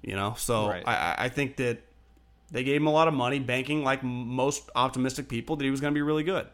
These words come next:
Speaker 1: And so far, it
Speaker 2: But the only thing that matters now with his money is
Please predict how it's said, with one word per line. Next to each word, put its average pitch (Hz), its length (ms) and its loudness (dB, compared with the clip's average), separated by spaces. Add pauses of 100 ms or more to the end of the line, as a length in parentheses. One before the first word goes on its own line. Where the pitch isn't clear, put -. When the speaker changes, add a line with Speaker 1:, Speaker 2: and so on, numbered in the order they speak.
Speaker 1:
And 107 240 -10
so 131 180 2
far, 139 400 4 (840)
it 165 180 -6
Speaker 2:
But 185 140 6
the 196 100 8
only 247 160 8
thing 190 140 8
that 156 140 4
matters 139 400 6
now 113 600 4
with 127 200 -2
his 107 180 -2
money 113 340 2
is 90 340 -6